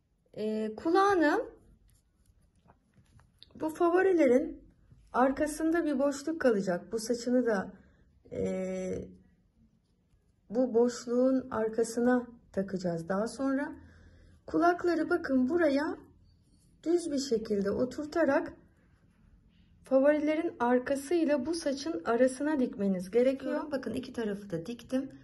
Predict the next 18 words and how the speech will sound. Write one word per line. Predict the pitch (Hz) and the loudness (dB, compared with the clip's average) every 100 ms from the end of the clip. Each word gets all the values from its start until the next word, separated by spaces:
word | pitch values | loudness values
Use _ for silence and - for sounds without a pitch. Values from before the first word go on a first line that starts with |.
| - - - - _ - | -20 -20 -20 -20 _ -10
Burun | 185 233 277 403 453 339 | -2 0 2 0 -2 -4
hizasına | 294 247 226 208 - 196 | 0 2 2 0 -2 -2
gelecek | 175 175 165 165 160 160 | -2 -4 -4 -4 -6 -8
kulağın | - 180 196 254 | -8 -4 -2 -2
altı | 277 269 269 | -2 -2 -4
arkadaşlar. | 262 254 254 262 254 254 269 302 339 - _ _ _ - _ _ | -4 -4 -2 -2 -2 -4 -4 -4 -6 -16 _ _ _ -20 _ _
Bu | 233 285 | -8 -6
parçanın | 311 302 277 269 233 254 | -2 0 0 -2 -2 -2
arka | - 262 262 247 | 0 -2 -2 -4
tarafına | 220 196 190 185 175 160 - - _ _ _ 196 | -2 -4 -4 -4 -4 -6 -12 -20 _ _ _ -10
dikeceğimizi | 220 208 180 180 175 165 170 175 | -8 -6 -4 -4 -6 -8 -10 -8
zaten | 180 208 202 175 170 | -6 -6 -6 -10 -6
belirtmiştim. | 208 240 233 262 262 - 277 285 - - - - - - | -6 -6 -4 -6 -6 -10 -10 -12 -18 -20 -20 -20 -18 -12
Bakın | 320 247 | -8 -6
her | 254 311 | -6 -6
iki | 285 - | -8 -10
kulağa | 208 262 254 226 208 | -10 -4 -2 -2 -2
da | 175 180 262 | -2 0 -2